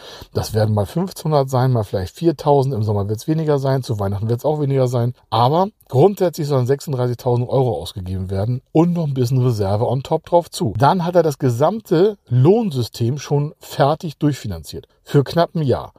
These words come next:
Das heißt, er kann Leute einstellen, denen ein gutes Gehalt zahlen, die sind motiviert, machen die Arbeit ordentlich, gute Qualität, gute Qualität spricht sich rum, kriegt er bessere Kunden,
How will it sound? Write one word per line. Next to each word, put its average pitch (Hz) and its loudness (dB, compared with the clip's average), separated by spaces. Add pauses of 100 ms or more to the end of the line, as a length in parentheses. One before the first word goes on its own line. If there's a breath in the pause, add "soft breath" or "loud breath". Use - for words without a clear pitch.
(100)
Das 120 2
heißt, 160 2
er 151 2
kann 123 0
Leute 185 4
einstellen, 101 -6
denen 131 -2
ein 131 2
gutes 135 -4
Gehalt 139 2
zahlen, 120 -6
die 143 -2
sind 139 2
motiviert, 127 0
machen 123 -2
die 104 -4
Arbeit 160 0
ordentlich, 151 -2
gute 117 -2
Qualität, 104 -4
gute 110 -6
Qualität 101 -6
spricht - -8
sich 135 -4
rum, 156 2
kriegt - -4
er 107 -2
bessere 117 0
Kunden, 185 -2